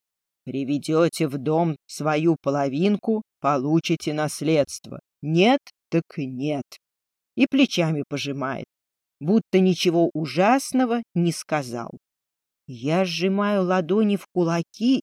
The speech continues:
и мысленно ругаюсь. Смотрю на отца и тяну улыбку.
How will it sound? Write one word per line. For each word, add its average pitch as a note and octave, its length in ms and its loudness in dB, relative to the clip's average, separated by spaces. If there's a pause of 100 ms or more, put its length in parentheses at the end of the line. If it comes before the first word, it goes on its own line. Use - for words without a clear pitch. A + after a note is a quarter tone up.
и F#3+ 140 0
мысленно A#3 760 2
ругаюсь. G3+ 720 -2 (360)
Смотрю F#3+ 540 2
на A3 180 4
отца D#4 460 2 (440)
и D#3+ 120 2
тяну F3+ 560 2
улыбку. F#3 760 -2